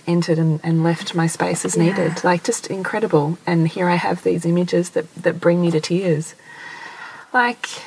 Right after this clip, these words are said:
Speaker 1: ah.
Speaker 2: Such a gift.
Speaker 1: Such a gift. So, <sighs> we will put the links in for Bree. So she's Bree Downs, um, birth photographer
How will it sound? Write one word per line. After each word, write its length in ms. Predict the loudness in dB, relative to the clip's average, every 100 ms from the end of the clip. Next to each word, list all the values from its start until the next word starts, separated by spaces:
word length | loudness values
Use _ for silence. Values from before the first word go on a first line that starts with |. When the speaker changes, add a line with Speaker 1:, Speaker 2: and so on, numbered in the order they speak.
| -18 -2
Speaker 1:
ah. 540 | 0 2 -2 -8 -12 -18 _ -18
Speaker 2:
Such 300 | -12 -12 -12
a 60 |
gift. 480 | -12 -14 -16 -20 -20 _
Speaker 1:
Such 320 | -2 0 0
a 40 | -4
gift. 540 | -2 -2 -4 -14 -18 -20 _ _ _ _ _ _ _ _ _ -12 -12 -10
So, 520 | 2 4 4 2 -2 -8 -20 -20 -20 -18 -16 -14 -14 -16 -18 -18 -20 -10 4
<sighs> 840 | 6 6 2 -2 -2 -2 -6 0
we 100 | 2
will 80 | 4
put 140 | 4 4
the 80 |
links 280 | 4 2 -2
in 120 | -2 0
for 140 | -2
Bree. 380 | 2 2 4 2
So 200 | -2 -2
she's 220 | -2 -6
Bree 240 | 2 4
Downs, 720 | 4 2 2 2 2 0 -6 -10 -14 -4
um, 340 | 0 2 0
birth 300 | -2 -4 -6
photographer 720 | -8 -2 -2 -2 -2 0 0